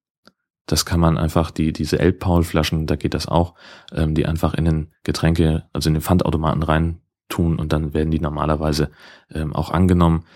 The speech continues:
Ähm, auf jeden Fall steht auch Mehrwegflasche auf dem Etikett. Das ist also mit der Rückgabe, ähm, überhaupt kein Problem. Ganz anders zum Beispiel als dieses Meisel and Friends Gedöns.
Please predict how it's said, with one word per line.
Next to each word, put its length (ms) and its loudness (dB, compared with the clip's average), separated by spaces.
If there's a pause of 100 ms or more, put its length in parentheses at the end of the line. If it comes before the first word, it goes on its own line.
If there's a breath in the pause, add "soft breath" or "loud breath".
(300 loud breath)
Ähm, 240 0
auf 120 0
jeden 100 2
Fall 140 4
steht 200 0
auch 140 0
Mehrwegflasche 640 2
auf 160 -4
dem 80 -4
Etikett. 420 -4
Das 140 -6
ist 160 -8
also 180 -6
mit 160 -8
der 120 -6
Rückgabe, 420 -2 (380 loud breath)
ähm, 320 -6 (340)
überhaupt 380 -2
kein 180 -2
Problem. 440 0 (200 loud breath)
Ganz 260 -2
anders 400 2
zum 140 0
Beispiel 380 0
als 180 -4
dieses 320 0
Meisel 400 2
and 120 -2
Friends 380 2
Gedöns. 520 -6